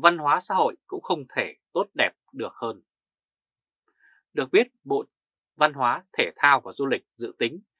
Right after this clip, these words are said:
đến năm hai nghìn không trăm ba mươi có một trăm phần trăm đơn vị hành chính cấp tỉnh có đủ ba loại hình thiết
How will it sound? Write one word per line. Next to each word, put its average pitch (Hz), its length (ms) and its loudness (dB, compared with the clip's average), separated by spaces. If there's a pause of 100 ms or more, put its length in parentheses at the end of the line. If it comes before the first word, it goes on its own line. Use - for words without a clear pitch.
(300)
đến 151 180 0
năm 170 140 4
hai 151 200 4
nghìn 131 200 -2
không 123 160 -12
trăm 131 120 -8
ba 123 120 0
mươi 113 320 -6 (400)
có 170 120 -6
một 196 160 -6 (100)
trăm 185 240 4
phần 104 160 -10
trăm 151 240 0 (120)
đơn 165 160 -2
vị 147 160 -8
hành 110 160 -10
chính 120 200 -12 (100)
cấp 208 120 -4 (120)
tỉnh - 180 0 (160)
có - 100 -10
đủ 165 260 -4
ba 131 180 6
loại 127 180 0
hình 92 180 -10 (360)
thiết 170 160 0